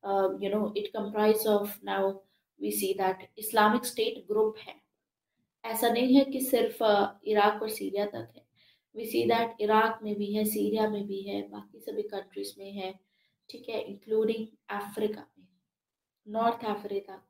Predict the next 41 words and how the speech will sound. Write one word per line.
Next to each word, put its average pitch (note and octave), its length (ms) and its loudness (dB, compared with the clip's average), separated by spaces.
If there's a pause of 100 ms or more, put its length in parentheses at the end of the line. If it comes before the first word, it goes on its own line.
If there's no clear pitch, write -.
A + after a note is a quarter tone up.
(100)
अफ्रीका G3 500 -2
तक G3 200 -8 (180)
है। - 160 -20 (680)
तो C4+ 180 12
हम C4 300 8
देखते C#4 300 8
हैं D4 180 8
कि D4+ 120 4
धीरे-धीरे B3+ 480 4
Middle A#3 340 2
East A#3 200 -2
में A#3+ 120 -4
expansion A3 640 -6
हो G#3+ 160 -2
रहा A3 160 -2
था B3 240 -14 (720)
and, A#3 140 -2
अ, A#3 320 6
you A3 180 2
know, C4 160 6
एक, A3 300 0
अ, G#3+ 300 6 (460)
global G#3+ 460 8
force G3+ 280 8
की - 120 -6
तरह G3+ 180 -2
ये G3+ 160 4
अपने G#3 240 -2
आप G3+ 140 -6
को - 100 -20
project G3 480 -6
कर F#3 160 -12
रहा F#3 160 -8
था F#3 240 -20 (880)
and, G#3+ 200 2
अ, G#3+ 280 8 (960)
Islamic C4+ 480 4
State B3+ 400 0
Group G#3+ 260 -2
जो A3 100 0
है G#3+ 340 -2